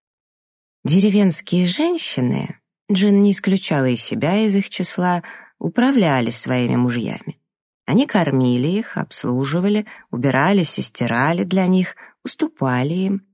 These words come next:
Они принимали мужское истолкование мира. Взамен они получали деньги, кров, надёжность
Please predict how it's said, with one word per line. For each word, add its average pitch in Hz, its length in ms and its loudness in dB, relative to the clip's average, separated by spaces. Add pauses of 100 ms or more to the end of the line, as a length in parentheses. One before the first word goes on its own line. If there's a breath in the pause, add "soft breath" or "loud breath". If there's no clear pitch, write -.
(380)
Они 202 220 2
принимали 196 720 4
мужское 185 640 0
истолкование 160 920 0
мира. 131 420 -2 (880 soft breath)
Взамен 170 600 0 (360 soft breath)
они 302 160 2
получали 131 560 -2
деньги, 190 560 0 (260 soft breath)
кров, 135 540 -6 (220)
надёжность 190 800 -2